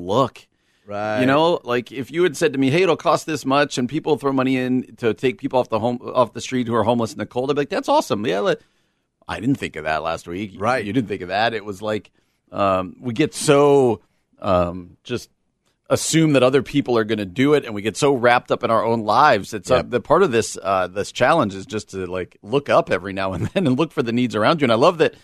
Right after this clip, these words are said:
Speaker 1: she said, "This is a temporary fix, and I'm gonna do something more." It's like a, a,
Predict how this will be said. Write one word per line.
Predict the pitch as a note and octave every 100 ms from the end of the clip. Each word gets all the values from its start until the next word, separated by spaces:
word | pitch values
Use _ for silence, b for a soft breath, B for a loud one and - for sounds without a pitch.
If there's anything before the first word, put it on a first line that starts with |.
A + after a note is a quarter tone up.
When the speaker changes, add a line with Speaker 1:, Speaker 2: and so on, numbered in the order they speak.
| b b b
Speaker 1:
she | - D3
said, | D3+ C#3
"This | D3+
is | C3+
a | B2+
temporary | D#3+ E3+ D3+ C3
fix, | D3 C#3
and | C#3
I'm | C#3
gonna | C3+
do | A2+ C#3+
something | D3 C#3 B2 A#2+
more." | A2 C#3 D3+
It's | A2 G2+
like | B2+ - _ _ _ _ _
a, | -
a, | - - A#2+